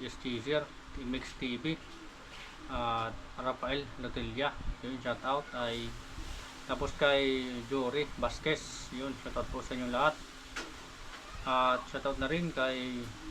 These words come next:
Renan Fishing Adventure at Rapis for Fishing. Yun, maraming salamat. So, dive safe palagi, mga idol.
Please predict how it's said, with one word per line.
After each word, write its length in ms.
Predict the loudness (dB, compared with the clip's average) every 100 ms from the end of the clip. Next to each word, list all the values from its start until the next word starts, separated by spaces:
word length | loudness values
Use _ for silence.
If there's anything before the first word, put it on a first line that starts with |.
| -4 -4 -6 -8 -8 -10 -10 -10 -10 -6
Renan 240 | -2 0 0 0
Fishing 320 | -2 0 -2
Adventure 480 | 0 0 2 4 4
at 240 | 4 2 0 0
Rapis 320 | 2 0 -4
for 160 | -4 -2
Fishing. 400 | -2 2 4 4 0 -10 -12 -12 -12 -10 -8
Yun, 240 | -2 0 0
maraming 400 | 2 2 2 -4
salamat. 320 | -2 2 0 -2 -8 -8 -8 -6 -6 -10 -12 -14 -12 -12 -12 -12 -12 -10 -8 -8 -6 -8 -8 -10 -10 -8 -6 -8 -8
So, 240 | -4 -2 0
dive 240 | 0 0
safe 240 | 2 2 2
palagi, 400 | 4 4 4 -2
mga 320 | -2 -4 -2 0
idol. 160 | 0